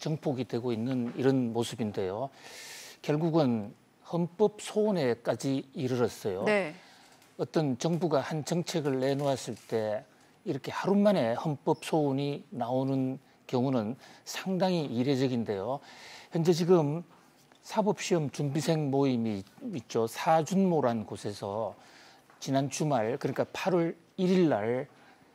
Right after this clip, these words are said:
Speaker 1: 이 계약갱신 청구권을 문제 삼아서 헌법 소원을 냈습니다.
Speaker 2: 네, 어떤 부분이 위헌 소지가 있다는
Speaker 1: 예,
Speaker 2: 건가요?
Speaker 1: 이 계약갱신 청구권이라는 건 잘 아시다시피 계약이 만기가 됐는데도 불구하고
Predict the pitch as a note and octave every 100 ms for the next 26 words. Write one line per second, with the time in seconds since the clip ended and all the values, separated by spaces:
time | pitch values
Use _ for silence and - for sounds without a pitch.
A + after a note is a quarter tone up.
0 | _ _ B3+ B2 A2+ G#2 A2 - - -
1 | C3+ F3+ - F#3+ F#3+ - G#3 - - A#3
2 | A#3 - E3 C#3 F3+ F3+ - - _ C#3+
3 | D3+ D3 C#3+ C3+ C3 B2+ - F3 - C#3
4 | D#3+ - D3 B2 A2+ G2 F#2 G#2+ F2+ A2
5 | F3 D#3 - F4+ F4 E4 C#4 F3+ F#3 G#3
6 | G3+ G3 G3 D#3 - C#3+ C#3 C3+ B2 A#2
7 | C3 B2 D3+ F3+ F3+ E3+ E3+ D#3+ F#3+ -
8 | G3+ F3+ - F3+ D3 C3+ C3 C3 A#2+ -
9 | C#3+ A#2+ A2 D#3+ C3+ - - A#2 A#2+ C#3
10 | - - - - D3 D#3+ E3+ F3 C#3 A#2
11 | C#3 D#3 D3 D3 D#3+ D#3 B2+ A2+ B2+ A#2+
12 | A2 D#3+ E3 - C#3+ C3 D3 - B2+ D#3+